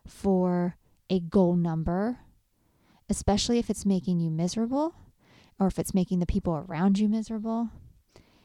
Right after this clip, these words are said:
and you're not living a full life, right? I mean, I, I don't wanna get to the end and just be like,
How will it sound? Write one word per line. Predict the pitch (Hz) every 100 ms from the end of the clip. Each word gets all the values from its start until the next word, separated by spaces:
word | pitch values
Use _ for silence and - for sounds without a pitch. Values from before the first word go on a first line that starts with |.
| _ _ -
and | 190 190
you're | 196 196
not | 214 214 233 -
living | 196 208 202 214 -
a | 190
full | - 185 180
life, | 175 180 160 170 - - - _ _ _ _ _ _ _ _ _ _
right? | 220 269 -
I |
mean, | 202 208 - -
I, | - -
I |
don't | 233 262 214
wanna | 208 247 220
get | 160 214 -
to | 226
the | 196 -
end | 185 214 202 180 170
and | - 185 185
just | 175 190 180 -
be | 180 170
like, | 160 156